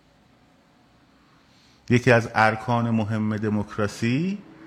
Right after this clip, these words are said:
نهادهای نظارتی، نهادهای مردمی نظارتی هستند که پرسشگری می‌کنند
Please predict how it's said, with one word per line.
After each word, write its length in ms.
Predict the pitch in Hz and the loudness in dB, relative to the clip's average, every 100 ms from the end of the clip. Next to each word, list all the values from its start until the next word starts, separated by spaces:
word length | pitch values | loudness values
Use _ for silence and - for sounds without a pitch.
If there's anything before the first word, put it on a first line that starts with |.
| - - | -18 0
نهادهای 1200 | 107 117 117 113 120 113 110 - 98 135 170 190 | 4 6 6 4 4 4 4 0 2 4 4 2
نظارتی، 920 | 185 151 120 117 110 110 107 - 156 180 | 2 0 2 4 6 4 0 -4 -4 0
نهادهای 520 | 120 113 107 127 139 | 0 2 2 2 2
مردمی 720 | 123 117 107 90 104 117 143 | 4 4 2 0 2 4 4
نظارتی 960 | 123 107 95 101 95 92 - 120 160 202 - _ _ _ _ _ _ _ _ _ _ _ - | 4 2 2 2 2 0 -2 -6 -4 -8 -14 _ _ _ _ _ _ _ _ _ _ _ -4
هستند 640 | 185 185 - 180 180 180 | 0 0 2 2 2 0
که 120 | - | -6
پرسشگری 840 | 147 135 123 - 120 - 123 123 165 | -2 0 0 0 -4 0 4 4 4
می‌کنند 680 | 160 120 107 95 87 80 80 | 2 0 0 -2 -2 -4 -10